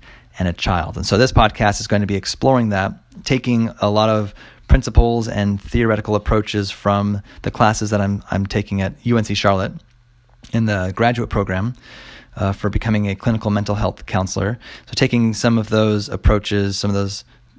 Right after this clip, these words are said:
uh, skills, and trying to apply them in the everyday parenting situation and the scenarios. So, uh, those are the different styles of parenting. And again, this, this podcast, we're gonna look at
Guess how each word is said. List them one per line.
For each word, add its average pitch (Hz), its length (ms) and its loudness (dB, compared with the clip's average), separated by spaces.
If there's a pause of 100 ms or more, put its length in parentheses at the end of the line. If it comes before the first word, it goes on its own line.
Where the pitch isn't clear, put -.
uh, 92 300 -2
skills, 104 600 0 (320)
and 107 120 -6
trying 113 140 4
to 104 40 4
apply 107 380 2
them 101 300 -2 (280)
in 107 160 2
the 104 240 -4
everyday 98 800 -2 (300)
parenting 92 760 -2
situation - 580 -4 (520)
and 92 80 -4
the 92 60 -4
scenarios. 85 440 -4
So, 107 280 0 (640)
uh, 101 260 0
those 139 300 2
are 147 40 -2
the 139 80 0
different 139 220 0
styles 123 240 2
of 110 80 -6
parenting. 165 720 0 (120)
And 107 460 2
again, 113 260 0
this, 107 220 -4
this 117 300 -2
podcast, 104 380 2
we're 107 60 -4
gonna 104 160 0
look 107 260 -2
at 95 280 -2